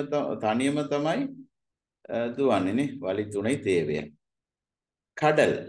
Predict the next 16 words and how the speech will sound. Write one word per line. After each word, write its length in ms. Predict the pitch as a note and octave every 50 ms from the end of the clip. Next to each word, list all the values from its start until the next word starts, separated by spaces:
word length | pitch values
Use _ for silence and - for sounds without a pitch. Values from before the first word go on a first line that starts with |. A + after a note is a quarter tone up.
| - - _ -
මුහුද, 380 | G2+ G#2+ A2+ C3 C#3 B2+ - F#2 F#2 A2+ D#3 - D#2+ - - _ _ _ _ _ _ _ _ _ _ _ _ _ _
මුහුදු 360 | G#2+ A2+ B2+ D3 D#3+ C#3+ D3 C3
රැළ. 260 | G#2+ F#2 D#2+ D2+ D2+ - - - _ _ _ _ _ _
ෂෝ, 440 | - - - - B2 A#2 A2+ A2+ A#2
ෂී, 400 | A2 A2+ - - A#2 A#2 A#2 A#2
ෂූ 580 | A2 A#2 - A#2+ A#2 A2+ A2+ A2+ A2+ A#2 A2+ - _ _ _
කියලා 220 | _ _ A2 G#2+ G2+
සද්ද 360 | G#2 G2+ G2+ G#2 A2 A#2+ B2
දානවනේ. 460 | C3+ C3+ C3+ C#3 C#3 C#3+ C#3+ C#3+ C#3 - - - - _ _ _ _ _ _ _ _ _ _ _ -
ලස්සනට 460 | G2+ A2+ A2 - B2+ A#2+ A2+ G2+ G2+
නේද? 240 | A#2 D3 D3+ A2 F2+ D#2 D#2 D#2+ - - - _ _ _ _ _ _ _ _ _ _ _ -
එහෙම 200 | G#2+ A#2+ B2+ B2
සද්ද 400 | A2+ A2 F#2+ G2 F#2+ A2+ B2 A#2+
දාන්න 320 | B2+ B2+ C3 C3 C3+ C#3+ E3 F#3 F3+ D3
මේ 420 | C3+ B2+ B2 A#2+ A#2 A#2 A2+ A2+
මොලි 360 | A2 A2+ A#2+ C3 D3 E3 F3